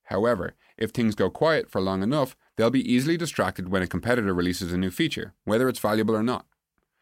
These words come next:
The only time your users care about features or improvements is in your application,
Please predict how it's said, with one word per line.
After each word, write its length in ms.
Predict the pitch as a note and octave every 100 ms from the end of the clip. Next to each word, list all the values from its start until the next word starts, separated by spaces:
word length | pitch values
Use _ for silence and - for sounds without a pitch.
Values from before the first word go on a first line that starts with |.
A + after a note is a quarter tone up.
| _ - - _ -
The 120 | A2
only 220 | D#3 G#3
time 240 | F3+ E3+
your 100 | D#3+
users 300 | A#2 A2+ A#2+
care 280 | - - G2+
about 220 | A2+ A#2+
features 420 | - A2 A2 A#2+ A2
or 160 | G#2+
improvements 540 | G2+ - G2 F2+ F2+ -
is 160 | F2
in 140 | F2+ F2+
your 200 | G#2 G2+
application, 640 | F2+ F#2 F2 D2+ -